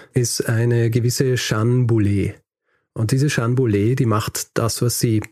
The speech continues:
schon unzählige Male vorher gemacht hat, auch am dreißigsten Juni siebzehnhundertvierundsechzig. Es ist nicht genau klar, ob sie Schafe oder Kühe,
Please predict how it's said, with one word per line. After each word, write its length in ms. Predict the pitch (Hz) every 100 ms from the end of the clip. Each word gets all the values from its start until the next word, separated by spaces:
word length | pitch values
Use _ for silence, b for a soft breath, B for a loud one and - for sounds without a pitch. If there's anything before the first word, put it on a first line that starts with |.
| B B B B -
schon 220 | - 131
unzählige 640 | 135 160 - 123 127 123
Male 280 | 113 113 123
vorher 560 | - 127 143 139 135
gemacht 420 | 131 135 127 - 147
hat, 360 | 139 - -
auch 180 | 117 127
am 100 | 139
dreißigsten 640 | 120 107 127 156 - 143 123
Juni 360 | 131 147 151
siebzehnhundertvierundsechzig. 1900 | 131 143 - 151 127 139 135 117 - - 127 131 120 - - - - - -
Es 160 | - -
ist 80 | -
nicht 140 | 117
genau 240 | 123 110 101
klar, 280 | 120 104
ob 120 | - -
sie 140 | 113
Schafe 460 | - 107 117 - 123
oder 160 | 113
Kühe, 540 | 110 - 139 156 139